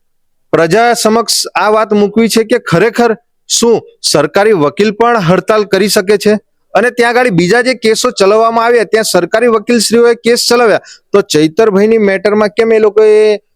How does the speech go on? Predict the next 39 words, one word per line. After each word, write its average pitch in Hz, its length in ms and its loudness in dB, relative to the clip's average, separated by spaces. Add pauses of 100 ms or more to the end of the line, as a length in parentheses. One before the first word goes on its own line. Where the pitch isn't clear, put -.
(200)
અ, 160 40 0
અ, 170 380 0 (260)
તારીખ 175 280 0
માંગવી 170 320 2
પડી? 151 240 0
ત્યાં - 400 -4
આગળ 190 180 0
સુપ્રીમ 180 420 0
કોર્ટના 202 320 0
વકીલ 175 360 0
હાજર 185 320 0
હતા, 185 220 0 (280)
તો 214 80 2
કાલે 196 260 0
બોર્ડ 170 280 0
પર 233 200 -2
એને 233 140 0
લઈ 240 180 2
લેવું 254 260 0
જોઈતું 214 420 0
હતું, 185 220 -2 (300)
પણ 240 160 0
અહીંયા 247 220 0
ક્યાંક 208 320 -2
ને 220 120 2
ક્યાંક 214 360 -2
લાગી 160 360 0
રહ્યું 190 200 2
છે 196 120 0
કે 190 120 0
ભારતીય 143 560 -2
જનતા 160 400 0
પાર્ટી 139 480 0
દ્વારા 151 380 0 (100)
આ 156 140 -2
તારીખોનો 180 640 0
સિલસિલો 180 600 0
જે 160 160 0
છે 170 280 -2